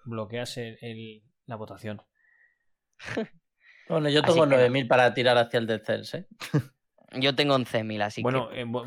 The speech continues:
Speaker 1: yo creo que vuelvo a recordar, mientras vota la gente, eh, a partir de mañana, soy muy pesado, parece que estoy vendiendo chocolatinas, pero a partir de mañana en redes sociales vamos a sortear para todos los del chat y que lo sepáis, ¿vale? Vaya,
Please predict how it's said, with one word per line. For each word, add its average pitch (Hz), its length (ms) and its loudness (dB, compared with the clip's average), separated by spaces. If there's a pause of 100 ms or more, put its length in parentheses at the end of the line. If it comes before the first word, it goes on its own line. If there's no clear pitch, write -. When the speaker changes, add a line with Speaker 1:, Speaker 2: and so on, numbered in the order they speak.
(120)
Speaker 1:
yo 127 220 -2
creo 139 140 -8
que 147 80 -6
vuelvo 143 240 -4
a 139 40 -4
recordar, 131 420 -6
mientras 113 320 -18
vota 120 220 -14
la 127 120 -8
gente, 123 540 -12
eh, 110 360 -14
a 107 180 -14
partir 117 280 -10
de 131 100 -4
mañana, 131 440 -10
soy - 180 -10
muy 117 120 -6
pesado, 113 280 -10
parece 110 200 -10
que 120 60 -10
estoy 123 160 -12
vendiendo 110 680 -12
chocolatinas, 120 680 -16 (200)
pero 120 140 -6
a 107 40 -6
partir 113 280 -6
de 131 80 -6
mañana 131 400 -6
en 110 80 -10
redes 127 240 -10
sociales 139 680 -16 (160)
vamos 131 280 -10
a 127 60 -8
sortear 127 460 -8
para 113 180 -8
todos 120 180 -10
los 123 160 -12
del 113 140 -20
chat 160 320 -10 (160)
y 107 760 -18 (280)
que 117 100 -16
lo 113 80 -12
sepáis, 143 560 -12
¿vale? 135 260 -10
Vaya, 117 180 -14